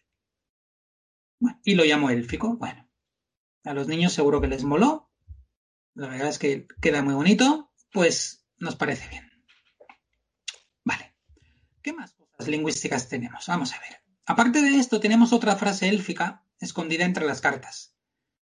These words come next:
camuflada bajo el nombre de Ártico. La dice el oso polar. Dice así en una carta. Bueno, bueno, dice así Christopher. Muy de cuando en cuando, el oso polar envía él mismo una carta breve. En una ocasión, reveló que su verdadero nombre era Karhu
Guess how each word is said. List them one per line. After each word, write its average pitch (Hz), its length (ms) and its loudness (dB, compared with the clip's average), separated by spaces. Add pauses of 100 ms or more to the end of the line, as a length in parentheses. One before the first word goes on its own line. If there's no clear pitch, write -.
camuflada 175 500 0
bajo 180 260 2
el 156 100 -2
nombre 185 340 2
de 190 340 -2
Ártico. - 640 -2 (1200)
La 175 120 -4
dice 233 240 6
el 214 80 4
oso 170 220 0
polar. - 380 -10 (760)
Dice 156 360 -10
así 139 180 -6
en 127 80 -4
una 127 160 -2
carta. 123 320 -12 (100)
Bueno, 190 220 2
bueno, 151 180 0
dice 180 200 4
así 247 180 4
Christopher. - 560 -2 (920)
Muy 185 200 6
de 277 100 4
cuando 233 240 8
en 214 80 2
cuando, 220 420 2
el 165 120 -2
oso 202 220 0
polar 208 340 2
envía 214 360 4
él 208 140 0
mismo 196 400 -2
una 175 220 -6
carta 165 260 -4
breve. 123 380 -8 (320)
En 160 140 -6
una 233 140 8
ocasión, 233 640 2
reveló 156 360 0
que 214 100 0
su 214 140 0
verdadero 160 440 2
nombre 160 260 -2
era 147 160 0
Karhu 180 480 0